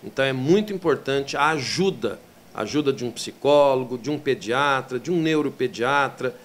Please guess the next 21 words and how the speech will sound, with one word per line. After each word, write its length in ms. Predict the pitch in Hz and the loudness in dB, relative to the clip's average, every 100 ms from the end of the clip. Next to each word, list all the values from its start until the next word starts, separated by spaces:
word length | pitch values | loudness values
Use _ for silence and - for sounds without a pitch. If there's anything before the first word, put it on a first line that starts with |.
| - - | -20 -12
ajuda 560 | - 151 135 208 185 165 165 | -2 -2 0 0 0 0 0
às 140 | 143 | 2
vezes 200 | 196 202 | 2 2
até 240 | 196 220 | 0 0
de 140 | 214 208 | -2 -4
um 100 | 240 | -4
parente 720 | - 175 160 233 247 240 131 | 2 2 4 2 2 -4 -8
que 160 | - | -4
tem 320 | 165 - 214 220 | -4 0 0 2
um 100 | 185 | -2
aconselhamento 840 | 170 165 - 160 135 143 151 143 | -2 -4 -2 -2 0 -2 -2 -4
bom, 280 | 110 117 95 - - - - - | -2 -2 -2 -10 -20 -20 -20 -4
mas 180 | 123 | -2
não 140 | 147 160 | -2 -2
pode 360 | 151 156 151 | 2 2 0
ficar 520 | - 135 - 139 151 - - - - - | -8 -6 0 2 2 -4 -20 -20 -18 0
olhando 800 | 156 156 156 175 220 262 262 247 - | 4 4 6 6 6 2 -6 -12 -18
sem 240 | - 165 165 | -8 -4 -2
tomar 540 | 160 135 135 147 156 - | -2 -2 -2 -2 -4 -8
uma 200 | 147 151 | -4 -4
atitude. 680 | 151 160 120 101 - - | -4 -10 -6 -8 -8 -18